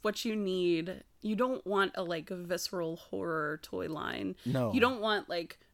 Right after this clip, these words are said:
Speaker 1: graphic zombies in your sh-, I mean, maybe you do. I don't.
Speaker 2: I feel like that, that's, has a better home in, like, The Walking Dead or
Speaker 1: Sure.
Speaker 2: uh, maybe if we ever get, like, an ultimate, I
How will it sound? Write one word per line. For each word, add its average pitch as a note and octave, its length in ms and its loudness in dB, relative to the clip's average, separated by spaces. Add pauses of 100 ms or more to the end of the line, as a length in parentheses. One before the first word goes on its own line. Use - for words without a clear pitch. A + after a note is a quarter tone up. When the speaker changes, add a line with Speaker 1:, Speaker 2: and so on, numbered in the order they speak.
(140)
Speaker 1:
graphic F#3+ 920 0
zombies F3+ 1000 -4
in G#3+ 180 0
your G3 240 2
sh-, - 180 -6
I C4+ 80 4
mean, G#4+ 140 6
maybe G#4 180 4
you D4+ 140 8
do. A#3 280 0
I G#3+ 200 4
don't. - 260 -8 (100)
Speaker 2:
I C#3+ 60 -2
feel G#3 220 2
like D#3+ 260 2
that, C3 300 -2
that's, B2 380 -2
has A#2+ 340 -2
a A2 60 -4
better A2 360 -2
home G#2 380 -4
in, G2 240 -4
like, F2+ 320 -12 (240)
The G#2 80 -8
Walking F#2 400 -8
Dead B2 680 -2
or - 240 -6
Speaker 1:
Sure. A2 440 -6 (380)
Speaker 2:
uh, F#2+ 320 -2
maybe G#2+ 320 -2
if G2+ 160 -10
we G#2 100 -4
ever G#2 200 -6
get, G#2 280 -6
like, G2 200 -6
an G2 140 -4
ultimate, G2+ 500 -6 (500)
I - 20 -12